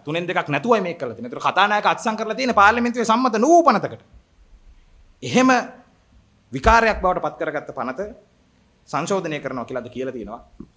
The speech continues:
අ, අපි ඇත්තට මේක විශ්වාස කරන්නේ නැහැ. මේගොල්ලෝ මේ කියන සංශෝධනය ගෙනියන කියලා මේගොල්ලෝ උත්සාහ කරන්නේ. හොරෙන් මේ සියල්ල මැද්දේ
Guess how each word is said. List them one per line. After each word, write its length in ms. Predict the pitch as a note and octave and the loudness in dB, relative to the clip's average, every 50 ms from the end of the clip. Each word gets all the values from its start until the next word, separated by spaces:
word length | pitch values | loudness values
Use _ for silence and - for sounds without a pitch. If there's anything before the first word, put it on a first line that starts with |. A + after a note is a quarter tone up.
| _ _ | _ _
අ, 120 | - A2+ A2 A2 G#2+ G#2 G2+ G2+ - - - | -14 -10 -10 -8 -8 -8 -10 -12 -14 -14 -14
අපි 200 | A2 A2 E3+ E3 - - - - - | -10 -8 -6 -8 -8 -8 -14 -18 -18
ඇත්තට 300 | - A2 - F#3 F3 E3+ | -18 -10 -6 -6 -4 -4
මේක 120 | D#3+ D3 | -6 -6
විශ්වාස 360 | C#3+ B2+ B2+ - D3 C#3 C#3 | -8 -8 -6 -6 -6 -6 -6
කරන්නේ 260 | C3+ C3+ C3 C3 B2+ | -8 -8 -10 -10 -8
නැහැ. 180 | B2+ C3+ D3 C3 | -10 -10 -10 -10
මේගොල්ලෝ 280 | A#2+ B2 A2+ C3 C3 A#2 | -12 -10 -8 -8 -8 -8
මේ 140 | A#2+ A#2+ A2+ | -10 -12 -14
කියන 280 | A#2 - B2 A#2+ A#2+ | -14 -14 -12 -12 -12
සංශෝධනය 400 | A#2 A2+ A2 - A#2 A2+ A#2 A2+ | -12 -14 -12 -12 -12 -10 -10 -12
ගෙනියන 240 | G2+ G#2 G2+ G#2+ G#2+ | -12 -14 -16 -16 -16
කියලා 160 | B2+ C3+ D3 | -14 -14 -12
මේගොල්ලෝ 240 | C3 B2 B2 C3+ B2 A#2 | -12 -12 -12 -12 -12 -6
උත්සාහ 220 | - A3+ G#3 A3 A3+ | -4 -2 0 0 0
කරන්නේ. 320 | A3 F#3 B2 G2+ F#2 - _ _ _ _ _ _ _ _ _ _ _ - | -2 -4 -8 -8 -12 -16 _ _ _ _ _ _ _ _ _ _ _ -4
හොරෙන් 260 | C#3 D#3+ G#3+ A#3 - - - - - - _ _ _ _ _ _ _ _ _ _ - | -2 0 2 2 0 -2 -6 -14 -20 -20 _ _ _ _ _ _ _ _ _ _ -8
මේ 120 | C#3+ D#3 | -6 -6
සියල්ල 380 | D3+ - E3 F#3+ G#3+ A#3+ A#3+ G#3+ | -4 0 2 2 4 2 2 0
මැද්දේ 380 | F#3 D#3 A#2+ A#2 A2 G2 G2+ | -2 -4 -6 -10 -12 -12 -14